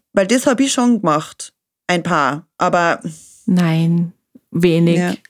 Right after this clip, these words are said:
Speaker 2: Also, ah, das hat mir zu sehr weh ge-
Speaker 1: Ja.
Speaker 2: <laughs> äh, zu sehr geschmerzt. Ich weiß nicht, ich, ich, ja, so zwei, drei hab ich mir schon
Speaker 1: Ja.
Speaker 2: angeschaut mit den, aber, ähm, ich hab dann irgendwann abschalten müssen, weil es mir irgendwie einfach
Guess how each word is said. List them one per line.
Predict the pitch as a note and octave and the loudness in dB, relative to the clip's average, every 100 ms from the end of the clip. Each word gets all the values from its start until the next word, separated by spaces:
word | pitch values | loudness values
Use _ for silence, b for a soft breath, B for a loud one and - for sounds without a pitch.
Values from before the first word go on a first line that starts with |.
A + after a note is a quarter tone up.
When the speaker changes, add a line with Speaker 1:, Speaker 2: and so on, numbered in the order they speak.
| _ _ - | _ _ -2
Speaker 2:
Also, | F3+ F3+ F#3 F3+ F3 F3 _ _ _ _ _ _ _ _ _ _ _ | 0 0 2 2 0 -2 _ _ _ _ _ _ _ _ _ _ _
ah, | F#3 G3 G3+ F3+ F3+ B - | 0 2 2 0 -8 B -8
das | F#3+ - | -4 -2
hat | G3+ | 0
mir | F#3+ | 0
zu | F#3 G3+ | 0 -2
sehr | F#3+ F#3 F3 | 0 0 2
weh | F#3 | 2
ge- | F#3 G#3+ - - | 2 2 0 2
Speaker 1:
Ja. | G3+ G#3 G3+ A3 - | 4 4 2 -4 -10
Speaker 2:
<laughs> | A#3 | -2
äh, | F3+ A3+ G#3 | 2 4 2
zu | G#3+ B3 | 2 2
sehr | A#3+ G#3 | 2 2
geschmerzt. | A#3+ A#3+ F3 F#3 G3+ - | 2 2 2 2 -2 -2
Ich | - G3+ | 0 2
weiß | F3+ | 2
nicht, | - | 0
ich, | G3 - | 0 0
ich, | A3 - | -4 -4
ja, | - D#3 D#3 F#3 F3+ | -2 2 2 2 0
so | - | -4
zwei, | A2 D#3 E3 | -4 -2 -2
drei | E3 D#3 G3+ | 0 2 2
hab | E3 | 2
ich | |
mir | D#3+ D#3+ | 0 0
schon | E3+ - | 0 0
Speaker 1:
Ja. | E3+ F#3 | 2 2
Speaker 2:
angeschaut | F3+ F3 - E3+ D3+ E3 | 0 -4 -4 0 0 0
mit | D#3+ | 0
den, | E3 E3 B B B | 0 -2 B B B
aber, | - E3 F#3 | -6 0 2
ähm, | F3+ F3 - B B _ | 2 0 -2 B B _
ich | F#3+ | -2
hab | F3+ | 2
dann | F#3 | 2
irgendwann | F#3 F#3+ F#3+ | 4 2 2
abschalten | G3 G#3 G#3 - F3+ | 0 0 0 2 0
müssen, | F#3 - F3+ | 0 -2 0
weil | E3+ E3+ | 2 2
es | F3 - | 0 -2
mir | E3 | -2
irgendwie | E3+ E3+ E3+ E3+ - _ _ _ _ - | 0 0 0 0 -4 _ _ _ _ -10
einfach | E3 - F3 - | -6 -4 -4 -4